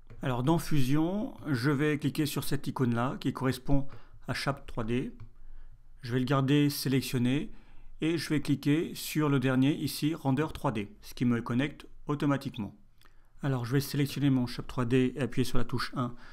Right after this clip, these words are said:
pour les visualiser ici. Je vais ouvrir l'inspecteur et ici, à la place de plane, je vais choisir torus. Je vais maintenant cliquer sur cette icône et entrer au niveau des X,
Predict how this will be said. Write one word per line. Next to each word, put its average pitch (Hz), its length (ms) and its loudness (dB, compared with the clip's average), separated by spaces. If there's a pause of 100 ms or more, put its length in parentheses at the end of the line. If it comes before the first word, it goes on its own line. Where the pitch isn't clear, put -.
(400)
pour - 100 -2
les 131 100 6
visualiser 123 640 2
ici. 156 360 0
Je 139 120 0
vais 139 400 0
ouvrir 147 480 4
l'inspecteur 139 760 0 (580)
et 131 100 2
ici, 131 280 0
à - 20 2
la 127 120 2
place 135 260 -2
de 127 80 -2
plane, 147 460 -2 (460)
je 120 180 0
vais 127 160 2
choisir 135 680 8 (800)
torus. 117 440 2 (720)
Je 135 140 0
vais 135 80 6
maintenant 139 520 6
cliquer 135 360 -2
sur 127 180 -4
cette - 220 0
icône 147 580 0
et 135 140 0
entrer 131 420 0
au 135 140 -4
niveau 120 260 0
des 117 160 -2
X, - 300 -6